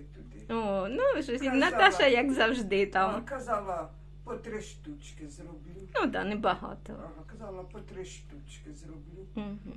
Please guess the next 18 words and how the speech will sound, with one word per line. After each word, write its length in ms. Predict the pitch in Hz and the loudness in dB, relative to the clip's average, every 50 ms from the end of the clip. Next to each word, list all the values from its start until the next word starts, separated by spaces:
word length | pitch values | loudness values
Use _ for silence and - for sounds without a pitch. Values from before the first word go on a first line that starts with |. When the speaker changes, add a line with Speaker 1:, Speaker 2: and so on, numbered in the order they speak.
| 214 220 226 | -10 -6 -2
Speaker 1:
Я 80 | 269 | -2
Speaker 2:
Я 120 | 262 262 269 | 0 0 -2
Speaker 1:
сьогодні 280 | 262 247 226 190 226 | -2 -4 -8 -6 -4
оте 380 | 220 214 - - - 180 160 - - | -4 -4 -4 -4 -6 -8 -8 -8 -10
постирала. 840 | 180 156 - - - - - 185 170 143 147 139 139 131 - - - - - - - - - | -10 -10 -10 -12 -12 -10 -10 -10 -8 -8 -8 -10 -10 -10 -12 -12 -14 -14 -16 -16 -16 -10 -2
Speaker 2:
Мгм. 440 | - 247 233 233 214 262 214 214 220 240 - - - | 2 4 4 4 4 2 0 0 -2 -6 -10 -12 -8
Speaker 1:
Воно 220 | - 302 302 302 285 | -4 -2 -2 -2 -2
таке 360 | - 302 285 - - 302 262 | -2 -4 -4 -2 0 -2 -2
страшне 500 | - - 254 262 254 - - 226 226 220 208 | -2 -2 -2 -2 -4 -4 -4 -6 -6 -6 -4
було. 160 | 233 226 240 | -4 -4 -4
Думаю, 320 | 226 220 269 302 330 339 | -4 -4 -4 -4 -2 0
як 160 | 370 415 - | -2 -2 -2
же 100 | 277 381 | -2 -2
ж 100 | 370 339 | -2 -2
його 140 | 349 349 320 | -2 -2 -2
стирати? 560 | - - - - - 277 - - - - - - - - - - - | -4 -6 -6 0 2 2 2 2 -2 -8 -12 -14 -14 -14 -10 -2 0
Speaker 2:
<laughs> 340 | 320 - - - - 330 330 - - - 320 - - - - - - - - - - - - - | 0 0 0 0 -4 -4 -4 -6 -10 -10 -10 -10 -12 -14 -14 -14 -14 -14 -14 -14 -14 -14 -12 -8
Speaker 1:
Та 80 | - 262 | -6 -4